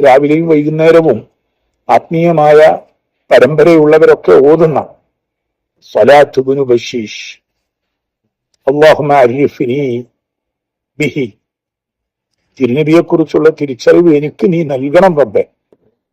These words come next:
എനിക്കൊന്നും മനസ്സിലായിട്ടില്ല. ചില ആളുകളൊക്കെ നബിയുൽ ഇസ്ലാം, ഇസ്ലാമിന്റെ നബി, ഇസ്ലാമിന്റെ പ്രവാചകൻ എന്നൊക്കെ പറഞ്ഞു പോകുന്നു. മറ്റു ചിലര് മുഹമ്മദ് ബിൻ അബ്ദുല്ലാഹി എന്ന് പറയുന്നു.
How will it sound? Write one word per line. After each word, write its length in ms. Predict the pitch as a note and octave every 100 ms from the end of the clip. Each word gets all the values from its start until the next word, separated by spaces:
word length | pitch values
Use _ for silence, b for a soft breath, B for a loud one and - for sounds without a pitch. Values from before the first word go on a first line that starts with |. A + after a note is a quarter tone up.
| _ _ _ _ _
എനിക്കൊന്നും 600 | A#2 C#3 D#3 C#3 D3+ E3
മനസ്സിലായിട്ടില്ല. 800 | D#3+ D3 - D#3+ C3+ C3+ C3+ A2 - _ _ _ _ _ _ _ _ _ _
ചില 200 | - A2
ആളുകളൊക്കെ 680 | C3+ C3+ D3 D3 D3+ F3 G#3+ _ _ _ _ _ _ _ D#3+
നബിയുൽ 480 | D#3 E3+ E3 E3 D3+
ഇസ്ലാം, 460 | - C3+ C3 C3+ - _ _ _ -
ഇസ്ലാമിന്റെ 640 | - D3 D3 D3+ D#3+ E3
നബി, 320 | D#3 C#3 E3 - _ _ _ _ _ _ _
ഇസ്ലാമിന്റെ 640 | - - C3+ E3+ G3 F3 D3+
പ്രവാചകൻ 640 | C#3+ D#3 E3+ D3+ D#3 D3+
എന്നൊക്കെ 320 | D#3 D#3 E3
പറഞ്ഞു 320 | - C#3+ E3+
പോകുന്നു. 560 | E3+ D3+ F3+ G3 C#3+ G2+ _ _ _ _ _ _ -
മറ്റു 200 | B2+ F3
ചിലര് 320 | D#3+ D3+ D#3
മുഹമ്മദ് 440 | E3+ D3+ E3+ E3+ D#3+
ബിൻ 160 | E3
അബ്ദുല്ലാഹി 540 | D3+ D3 F3+ F3+ F#3+ G#3
എന്ന് 220 | F#3 E3+
പറയുന്നു. 380 | D3 C3 A2+